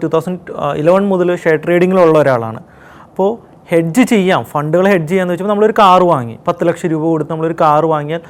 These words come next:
ആ കാറിന് വളരെ കൃത്യമായിട്ടുള്ള ഇൻഷുറൻസ് നമ്മൾ എടുക്കുന്നുണ്ട്. സ്റ്റോക്ക് മാർക്കറ്റിൽ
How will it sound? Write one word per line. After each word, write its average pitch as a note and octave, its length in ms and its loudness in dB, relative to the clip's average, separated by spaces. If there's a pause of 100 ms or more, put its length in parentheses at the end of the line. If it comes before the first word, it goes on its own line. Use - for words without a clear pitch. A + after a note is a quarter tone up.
(260)
ആ F#3 100 0
കാറിന് F#3+ 380 4
വളരെ E3+ 320 4
കൃത്യമായിട്ടുള്ള F3 500 -2
ഇൻഷുറൻസ് E3+ 460 -4
നമ്മൾ E3 220 0
എടുക്കുന്നുണ്ട്. B2+ 420 -2 (180)
സ്റ്റോക്ക് F#3+ 400 0
മാർക്കറ്റിൽ A3+ 720 0